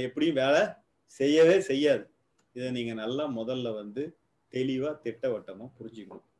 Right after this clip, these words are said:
சரி, இப்ப இன்னொரு உதாரணமும் சொல்றேன், அதுலயும் கொஞ்சம் புரிஞ்சுக்கலாம். இதெல்லாம் நீங்க பார்த்திருப்பீங்க, இந்த போன்ல எல்லாம் கூட இந்த game வந்திருக்கும் நிறைய, என்னமோ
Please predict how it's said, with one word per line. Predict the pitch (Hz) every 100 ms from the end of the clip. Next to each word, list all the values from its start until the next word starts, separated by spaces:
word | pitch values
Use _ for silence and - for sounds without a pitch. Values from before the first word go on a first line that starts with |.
| _ _ _
சரி, | 95 90 _ _ _ _ -
இப்ப | 120
இன்னொரு | 123 139 185 170
உதாரணமும் | 151 170 170 170 175 170
சொல்றேன், | 151 131 143 180 _ - 320 - _ _ _ _ -
அதுலயும் | 139 160
கொஞ்சம் | 147 123
புரிஞ்சுக்கலாம். | 123 123 113 104 131 175 _ _ _ _ _ -
இதெல்லாம் | 165 175 185
நீங்க | 170
பார்த்திருப்பீங்க, | 156 165 165 127 110 95 - _ _ _ _ _ _ _ _ _ 123
இந்த | 120 120 113 107 107 107 _ _ _ _ _ _ -
போன்ல | 175 190 175
எல்லாம் | 165
கூட | 165 165
இந்த | 147 131 104
game | 95 143 139
வந்திருக்கும் | 113 117 117 - _ _ -
நிறைய, | 110 127 139 117 107 98 _ _ _ _ _ _
என்னமோ | 117 123 135